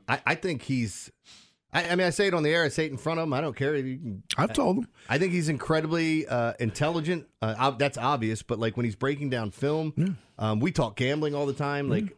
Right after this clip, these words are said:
Speaker 2: My
Speaker 1: o-,
Speaker 2: friend
Speaker 1: outside of
Speaker 2: Glenn, when he was on a couple weeks ago, my friend Glenn texted me, goes, "He's the best guest you have on the show."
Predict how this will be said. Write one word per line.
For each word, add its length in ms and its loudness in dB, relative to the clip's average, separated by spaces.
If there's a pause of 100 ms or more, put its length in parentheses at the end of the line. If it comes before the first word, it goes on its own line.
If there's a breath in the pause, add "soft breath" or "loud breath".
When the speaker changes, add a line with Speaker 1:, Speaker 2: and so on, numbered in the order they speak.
(100)
Speaker 2:
My 80 -2
Speaker 1:
o-, 40 4
Speaker 2:
friend 220 4
Speaker 1:
outside 0 -
of 60 6 (180)
Speaker 2:
Glenn, 120 4
when 120 6
he 100 6
was 140 6
on 180 6
a 20 -4
couple 200 0
weeks 180 0
ago, 80 4
my 140 2
friend 240 2
Glenn 180 0
texted 280 0
me, 80 2
goes, 120 0
"He's 140 2
the 80 -2
best 240 0
guest 240 0
you 80 2
have 160 0
on 100 2
the 80 -6
show." 240 -4